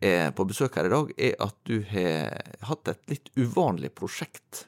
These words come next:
de siste vekene. Eh, Jehovas vitner er jo en bevegelse som mange har hatt besøk av, men færre har vært på besøk til. Og ikke minst er det få journalister som har vært på besøk der.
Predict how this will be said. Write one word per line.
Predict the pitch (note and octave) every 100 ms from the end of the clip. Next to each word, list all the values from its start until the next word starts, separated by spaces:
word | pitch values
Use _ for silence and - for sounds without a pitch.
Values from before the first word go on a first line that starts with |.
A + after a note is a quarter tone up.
| -
de | F#2 F#2+
siste | - - - - C#2+ - -
vekene. | F#2 G2+ - C3 F#2 - _ - - - - _ _ _ _ _ _
Eh, | G#2 G#2+ G#2 - - - -
Jehovas | A#2+ F3+ D3+ G#2+
vitner | A2+ - C3+
er | -
jo | B2
en | F#2+ E2+
bevegelse | D#2+ E2 G2+ A#2+ G#2+ D2 - B1+
som | - F2+ E2+
mange | E2 G2 A2 B2+
har | B2 G2+
hatt | F2+ - -
besøk | A2 - C#3 - -
av, | - G2 - - -
men | A#2+ A#2
færre | G#2 - B2+ F#2
har | F2+
vært | E2+ F2 G2
på | F2+
besøk | G2 - A#2 - - _
til. | - F3 - - _ _ - - _ _ _ -
Og | A#2+ A#2+ A2+ E2
ikke | A#2+ D3+
minst | D3+ C3+
er | F2+
det | G2
få | - A#2+ -
journalister | F2+ G2 F#2+ F#2+ C3 - - - - -
som | -
har | F2+
vært | D#2+ D2+ D2+
på | - C#2+
besøk | E2 F2+ D2+
der. | D2+